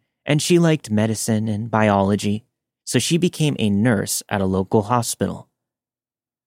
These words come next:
The following story is my grandma's account of Sarah's disappearance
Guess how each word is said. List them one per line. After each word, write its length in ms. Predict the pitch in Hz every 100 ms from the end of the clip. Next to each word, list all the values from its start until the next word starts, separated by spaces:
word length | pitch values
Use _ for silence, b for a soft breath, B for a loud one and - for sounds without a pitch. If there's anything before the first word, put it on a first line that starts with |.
| _ -
The 60 |
following 420 | 117 151 165 156
story 560 | 139 - 170 123 95 107 _ -
is 160 | 101
my 140 | 107 98
grandma's 560 | 113 127 127 98 92
account 400 | 95 - 92 - _ _ _
of 140 | 107
Sarah's 540 | - - 135 139 143 -
disappearance 1080 | - 104 131 - - - 98 92 - -